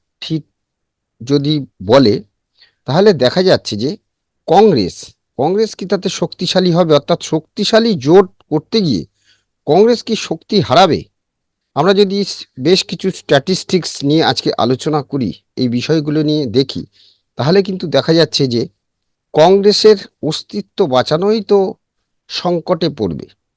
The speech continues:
তো আজকে আমরা এই বিষয়টা নিয়ে আলোচনা করব যে শক্তিশালী জোটে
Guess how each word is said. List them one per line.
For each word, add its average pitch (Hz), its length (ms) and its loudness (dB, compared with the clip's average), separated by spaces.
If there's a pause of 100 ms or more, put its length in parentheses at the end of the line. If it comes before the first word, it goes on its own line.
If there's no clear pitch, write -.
(520)
তো 135 120 0
আজকে - 640 2
আমরা 156 320 2
এই 156 160 2
বিষয়টা 170 440 -2
নিয়ে 175 180 0
আলোচনা 147 440 0
করব 160 300 -4
যে 139 160 -2
শক্তিশালী 190 800 -6
জোটে 131 420 -4